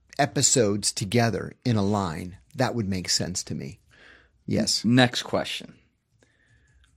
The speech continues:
Speaker 2: This is a deal where the C I A is running a lot of ops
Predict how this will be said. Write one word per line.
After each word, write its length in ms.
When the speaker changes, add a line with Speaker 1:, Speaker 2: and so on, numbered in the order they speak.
Speaker 2:
This 300
is 220
a 260
deal 320
where 180
the 120
C 240
I 120
A 360
is 220
running 340
a 80
lot 220
of 100
ops 420